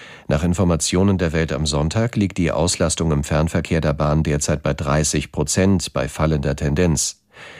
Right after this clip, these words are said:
Im Regionalverkehr sei das Aufkommen dagegen stabil geblieben. Madrid. In Spanien wird die Regierung heute voraussichtlich den sogenannten Alarmzustand ausrufen. Grund ist die schnelle Ausbreitung des Coronavirus in dem Land.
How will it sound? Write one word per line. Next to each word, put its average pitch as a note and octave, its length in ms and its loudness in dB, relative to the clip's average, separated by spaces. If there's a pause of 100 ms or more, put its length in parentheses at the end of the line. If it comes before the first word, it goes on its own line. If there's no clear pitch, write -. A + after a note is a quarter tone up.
(200)
Im D2+ 160 2
Regionalverkehr G2+ 920 2
sei A#2+ 120 2
das G#2 200 0
Aufkommen F#2 480 0
dagegen D2 400 -2
stabil G2 400 0
geblieben. E2 420 -8 (1900)
Madrid. A2 440 2 (1000)
In A2 140 2
Spanien B2+ 560 0
wird C#3 160 0
die B2 120 2
Regierung A2 580 2
heute A2+ 260 2
voraussichtlich F#2 720 0
den F2 140 0
sogenannten F2 640 0
Alarmzustand E2+ 1120 0
ausrufen. - 800 -4 (500)
Grund A2+ 320 2
ist C3 160 -2
die G#2 100 2
schnelle F2+ 360 2
Ausbreitung F2 580 0
des E2 200 -2
Coronavirus F2 1000 0
in D#2+ 160 -2
dem D#2 160 0
Land. C#2 340 -2